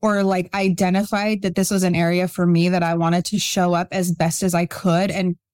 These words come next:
and model being authentic and being who I am. And, like,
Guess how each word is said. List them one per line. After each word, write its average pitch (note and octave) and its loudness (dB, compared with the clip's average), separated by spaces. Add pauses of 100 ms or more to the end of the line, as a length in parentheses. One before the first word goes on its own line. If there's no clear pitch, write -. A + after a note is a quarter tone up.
(140)
and F#3+ 2
model F3+ 0 (560)
being G3+ 2
authentic F3+ 0
and F3+ 2
being F#3+ 0
who G3 0
I F3 2
am. F3 0 (140)
And, F#3 2
like, F3 2